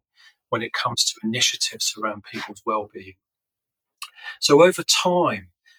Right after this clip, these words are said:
I guess this has just snowballed and gathered momentum, uh, in order that we, we are here now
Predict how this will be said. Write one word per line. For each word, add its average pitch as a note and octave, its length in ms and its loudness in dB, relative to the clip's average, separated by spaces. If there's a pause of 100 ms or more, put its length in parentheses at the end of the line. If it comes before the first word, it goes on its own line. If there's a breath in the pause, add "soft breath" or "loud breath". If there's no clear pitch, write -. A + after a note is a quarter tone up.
(200)
I B2+ 120 4
guess D3 300 2
this - 220 0
has C#3 160 0
just - 380 4
snowballed D3 640 2
and B2 160 -2
gathered B2+ 380 4
momentum, B2 680 -2 (500 loud breath)
uh, A#2 160 -6
in C#3 160 0
order C#3 240 4
that B2 160 4
we, E3+ 280 0
we B2 120 6
are A#2 120 6 (120)
here D3+ 240 6
now B2+ 500 2